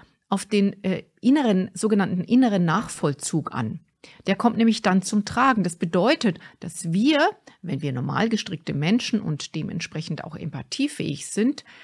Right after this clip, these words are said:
innerlich nachvollziehen, was der Sprecher oder die Sprecherin da vorne so macht. Das ist so ähnlich wie mit dem Gähnen. Also wenn jemand gähnt, ganz genüsslich, dann könnte es sein, dass wir angesteckt werden und mitgähnen.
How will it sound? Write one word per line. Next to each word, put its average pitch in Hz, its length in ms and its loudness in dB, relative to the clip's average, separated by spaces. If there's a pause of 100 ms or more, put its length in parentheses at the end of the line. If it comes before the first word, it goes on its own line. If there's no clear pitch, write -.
(220)
innerlich 302 540 0
nachvollziehen, 262 1040 -2 (360)
was 170 280 -4
der 135 160 -4
Sprecher - 560 -4
oder 170 160 0
die 156 140 -4
Sprecherin 170 760 0 (260)
da 185 100 0
vorne 170 360 0
so 240 120 2
macht. - 460 2 (200)
Das 202 140 0
ist 269 160 -4
so 269 100 0
ähnlich 277 480 0 (260)
wie 233 100 6
mit 254 180 4
dem 220 200 4
Gähnen. 196 680 4 (400)
Also 165 180 -4
wenn 170 120 2
jemand 160 420 -4
gähnt, 214 640 4
ganz 180 300 2
genüsslich, 214 560 4 (460)
dann 247 260 2
könnte 269 300 4
es - 160 -2
sein, 208 240 4
dass 202 280 0
wir 202 340 2 (140)
angesteckt 214 600 2
werden 175 280 0
und 170 300 -2
mitgähnen. 175 720 -2